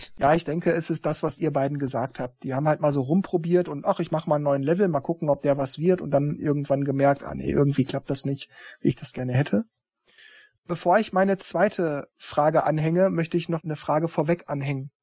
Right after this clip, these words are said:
Glaubt ihr, dass diese einhunderteins Level vielleicht noch fertiggestellt und als D L C oder was auch immer, irgendein Update, Patch oder so, nochmal zusätzlich verfügbar werden könnten in New Deluxe?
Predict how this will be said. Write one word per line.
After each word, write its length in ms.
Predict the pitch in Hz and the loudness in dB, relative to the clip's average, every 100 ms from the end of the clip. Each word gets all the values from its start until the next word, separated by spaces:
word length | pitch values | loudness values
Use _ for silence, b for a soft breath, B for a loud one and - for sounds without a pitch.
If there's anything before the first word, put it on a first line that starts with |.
| _ - | _ -18
Glaubt 420 | 151 165 180 - | -4 0 0 2
ihr, 120 | 185 | 2
dass 160 | 233 190 | 2 2
diese 280 | 208 185 170 | 0 0 4
einhunderteins 720 | 165 208 190 185 - 170 180 | 4 4 2 0 2 2 2
Level 380 | 151 170 214 285 | 0 2 0 0
vielleicht 480 | - 180 160 170 - | -4 0 2 2 0
noch 200 | 156 - | -8 -8
fertiggestellt 960 | - 156 143 196 - 190 - 196 226 - | -6 0 0 0 -6 -6 0 2 2 0
und 340 | 170 151 151 - _ - | -4 -4 -4 -14 _ -2
als 240 | 147 - | 0 2
D 140 | 165 | 0
L 120 | 147 139 | 0 0
C 280 | - 165 | 4 4
oder 200 | 170 151 | 4 2
was 160 | 151 - | 0 0
auch 140 | 165 | -4
immer, 360 | - 160 165 - | -4 0 0 0
irgendein 340 | 160 160 151 | -2 -4 -6
Update, 500 | - 160 - 147 147 | -4 -6 -2 -2 -2
Patch 280 | - 156 - | -4 -6 -6
oder 200 | 160 151 | -4 -4
so, 280 | 151 151 151 b b b _ _ _ _ | -2 -2 -4 b b b _ _ _ _
nochmal 420 | 156 160 160 147 | 0 0 2 0
zusätzlich 480 | - 165 180 - 175 | 0 0 0 2 -2
verfügbar 460 | - 160 175 196 185 | -2 -4 -4 0 0
werden 220 | 185 190 | 2 -2
könnten 420 | - 196 226 233 _ - | -4 -6 -6 -10 _ -4
in 220 | 165 170 | 0 2
New 160 | 165 180 | 4 4
Deluxe? 500 | 180 185 185 - | 4 2 0 -6